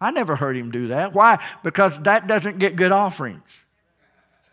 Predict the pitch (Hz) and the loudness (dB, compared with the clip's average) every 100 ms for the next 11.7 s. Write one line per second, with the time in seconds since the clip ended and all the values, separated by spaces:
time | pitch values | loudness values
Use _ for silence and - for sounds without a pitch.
0 | _ _ _ _ _ _ _ _ _ _ | _ _ _ _ _ _ _ _ _ _
1 | _ _ _ _ _ _ _ _ _ _ | _ _ _ _ _ _ _ _ _ _
2 | _ - 240 214 196 233 143 175 202 214 | _ 4 4 6 4 2 2 2 4 4
3 | 254 220 185 180 147 226 180 214 226 196 | 4 -2 -2 -2 -2 -4 -2 2 4 2
4 | 156 - 175 165 170 156 151 135 160 160 | 0 -4 -4 0 2 4 2 0 0 0
5 | 143 127 165 170 131 117 117 143 135 120 | 0 -2 -4 -4 -4 -6 -4 -2 -2 -4
6 | 147 165 127 110 104 131 120 110 131 127 | -6 -6 -6 -8 -8 -10 -10 -8 -6 -6
7 | - 143 160 135 110 104 - _ 131 123 | -6 -8 -8 -8 -10 -10 -18 _ -8 -8
8 | 120 120 117 127 135 120 113 - - - | -6 -6 -6 -6 -6 -8 -8 -10 -12 -10
9 | 120 113 113 127 135 110 117 110 110 - | -8 -8 -8 -6 -6 -6 -10 -10 -12 -14
10 | - _ 127 127 135 131 135 110 - 101 | -20 _ -6 -4 -4 -4 -6 -6 -8 -14
11 | 113 147 139 123 110 110 117 | -8 -6 -6 -8 -12 -14 -18